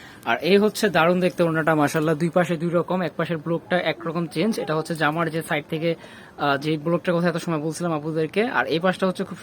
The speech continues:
সুন্দর টাইডাই করা আছে। এই যে সোবার একটা কালার, এক কথায় সোবার একটা কালার। এবং প্রতিটা ওড়নার হচ্ছে এই যে এরকম করে হচ্ছে চার পাঁচটা খুব সুন্দর করে এক্সট্রা ম্যাটেরিয়াল দিয়ে পাইপিং করা থাকবে এবং পাবেন খুব সুন্দর করে টার্সাল করা আছে, একদম হচ্ছে সেলাই করে বাঁধা দেওয়া যেটাকে বলে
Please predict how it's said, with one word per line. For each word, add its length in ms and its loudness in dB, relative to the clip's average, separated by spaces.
সুন্দর 320 -2
টাইডাই 360 2
করা 260 2
আছে। 320 0
এই 160 -4
যে 120 -10
সোবার 400 6
একটা 220 2
কালার, 300 0
এক 120 -2
কথায় 240 -2
সোবার 280 2
একটা 180 0
কালার। 280 2
এবং 240 4
প্রতিটা 420 4
ওড়নার 360 4
হচ্ছে 280 0
এই 60 4
যে 160 0
এরকম 300 2
করে 200 6
হচ্ছে 320 4
চার 200 4
পাঁচটা 400 0
খুব 160 -2
সুন্দর 320 -2
করে 220 2
এক্সট্রা 220 -2
ম্যাটেরিয়াল 400 0
দিয়ে 180 4
পাইপিং 340 2
করা 160 -2
থাকবে 320 0
এবং 380 0
পাবেন 240 -2
খুব 180 -6
সুন্দর 500 0
করে 240 4
টার্সাল 340 2
করা 240 2
আছে, 180 -2
একদম 420 -2
হচ্ছে 320 -2
সেলাই 300 8
করে 160 8
বাঁধা 240 6
দেওয়া 180 2
যেটাকে 320 -2
বলে 280 2